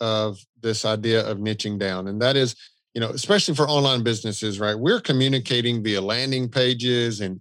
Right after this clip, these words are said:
emails and social media posts and things like that. And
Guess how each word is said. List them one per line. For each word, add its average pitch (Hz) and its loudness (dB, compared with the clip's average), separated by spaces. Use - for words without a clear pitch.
emails 117 4
and 101 -6
social 147 4
media 127 4
posts 117 0
and 98 -8
things 117 -2
like 107 -2
that. 113 2
And 131 0